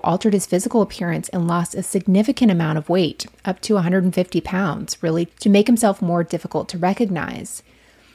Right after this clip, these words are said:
Investigators have said that Eduardo is believed to be dangerous and will do anything to avoid being caught.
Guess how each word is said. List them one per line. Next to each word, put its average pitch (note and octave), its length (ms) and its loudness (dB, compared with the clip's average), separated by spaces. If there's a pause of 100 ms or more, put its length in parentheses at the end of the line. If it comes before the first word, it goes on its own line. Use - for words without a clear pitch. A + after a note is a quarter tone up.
(760)
Investigators A3 580 4
have A3+ 120 0
said G3 180 2
that D#3+ 120 0
Eduardo F3 380 2
is F3 120 -2
believed F#3 320 -2
to B3 40 2
be B3 120 4
dangerous F#3+ 500 0
and F#3+ 120 -2
will F#3+ 60 0
do F3+ 220 0 (120)
anything G#3 420 4
to - 120 -2
avoid D#3+ 300 0
being D3+ 180 -2
caught. - 460 -6